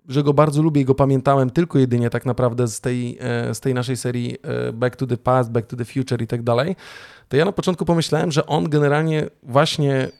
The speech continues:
grając w taki sposób, to gra osobę, która jest chora tak naprawdę, nie? A potem się rzeczywiście, wiesz, czytam, wgłębiam się w tą informację i okazuje się, że rzeczywiście Michael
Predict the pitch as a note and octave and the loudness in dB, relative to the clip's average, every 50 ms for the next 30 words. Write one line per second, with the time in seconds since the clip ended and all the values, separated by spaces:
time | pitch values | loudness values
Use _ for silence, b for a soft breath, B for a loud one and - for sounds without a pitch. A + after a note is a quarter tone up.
0 | _ _ _ - B2+ A#2+ C3+ C3+ D#3+ F#3 F#3+ D3 B2+ B2 A#2 - - - C3+ B2+ | _ _ _ -12 -4 0 2 4 4 6 6 6 6 4 2 -2 -4 -4 -4 -2
1 | - C#3 - - - C#3 - - D3+ - - C#3 B2+ C3 C#3 C#3+ D3 D#3 D#3+ - | -2 -4 -4 -2 -2 -2 -2 -2 -2 0 2 2 4 4 4 4 4 2 2 0
2 | - - C#3 - - C#3+ C#3 D3 D#3 - - D3+ C#3 C#3 C#3+ D#3+ D3 - - - | -2 -4 -4 -2 -2 0 2 0 0 0 2 2 2 4 4 2 0 -4 -4 0
3 | - F#3 E3 B2 G#2 - A#2 G#2+ A#2 A2 - A2+ A2+ A#2 A2+ A#2+ B2 C#3 D#3+ E3 | 4 4 6 4 4 0 -2 -2 -2 -2 -2 -4 -6 -6 -6 -6 -4 -2 0 0
4 | D3 - C#3+ D3 D3 C3+ - - C3 B2+ C3+ - - C#3 A#2+ - - - - D3 | 0 0 0 -2 -2 -2 -2 -4 -4 -4 -4 -4 -2 -2 -2 -2 -2 0 2 2
5 | C3 B2+ B2 A2+ - - - - - - D#3+ - C#3 C3+ C3 C3 C3 C3 C3 A#2+ | 4 4 4 2 0 -4 -12 -4 0 0 2 4 2 0 2 0 -2 -2 -4 -6
6 | A#2+ A#2+ C3+ D3+ D3 C#3+ C#3+ C3 - - C3 - - C3+ C3 C3 - - C3 B2 | -2 0 2 2 4 4 2 2 2 -2 -2 0 2 2 2 2 2 0 0 2
7 | C3 C#3 - - D3 C#3 - - C3 B2 C#3 C#3+ C#3 C#3+ C3+ B2 B2+ C#3+ C3+ - | 0 0 0 0 -2 0 0 0 0 2 0 0 0 -2 -2 -2 -4 -4 -4 -2
8 | - C#3 C3 C3 - C3+ | -2 0 0 0 0 0